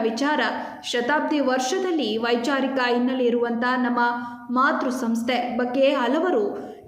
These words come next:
ಟೀಕೆ ಟಿಪ್ಪಣಿ ಮಾಡುತ್ತಿದ್ದಾರೆ. ಎಲ್ಲವನ್ನ ಮೆಟ್ಟಿ ನಿಂತು ಧರ್ಮ ರಕ್ಷಣೆ, ರಾಷ್ಟ್ರೀಯತೆ ಬಗ್ಗೆ ಕಲ್ಪನೆ ಕೊಟ್ಟಿರುವುದು ಆರ್ ಎಸ್ ಎಸ್. ಅದರ ಬಗ್ಗೆ ಮಾತನಾಡಬೇಕಾದರೆ ಬಹಳ ಜವಾಬ್ದಾರಿಯಿಂದ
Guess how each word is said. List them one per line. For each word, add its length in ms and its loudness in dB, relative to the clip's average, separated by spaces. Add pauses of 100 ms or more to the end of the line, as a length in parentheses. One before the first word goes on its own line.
ಟೀಕೆ 340 2
ಟಿಪ್ಪಣಿ 380 0
ಮಾಡುತ್ತಿದ್ದಾರೆ. 1000 0
ಎಲ್ಲವನ್ನ 420 2 (180)
ಮೆಟ್ಟಿ 280 0
ನಿಂತು 500 -2
ಧರ್ಮ 340 2
ರಕ್ಷಣೆ, 520 2
ರಾಷ್ಟ್ರೀಯತೆ 800 -2
ಬಗ್ಗೆ 340 0 (340)
ಕಲ್ಪನೆ 460 0
ಕೊಟ್ಟಿರುವುದು 640 0
ಆರ್ 240 2
ಎಸ್ 160 0
ಎಸ್. 200 -2 (180)
ಅದರ 200 0 (120)
ಬಗ್ಗೆ 340 0 (320)
ಮಾತನಾಡಬೇಕಾದರೆ 1300 0
ಬಹಳ 220 4 (160)
ಜವಾಬ್ದಾರಿಯಿಂದ 640 2